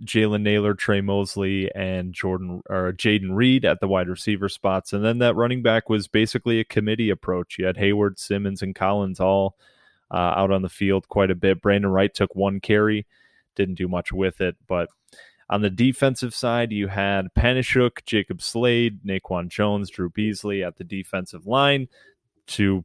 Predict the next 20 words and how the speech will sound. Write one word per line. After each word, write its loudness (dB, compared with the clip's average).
I -2
think, -4
nobody's 0
real 0
surprise 2
there. 4
I 0
think -8
that's -2
kind -4
of -6
what 0
we 0
expected. 0
Um, 2
Kalon 4
Gervin 4
and -2
Chris -2
Jackson -6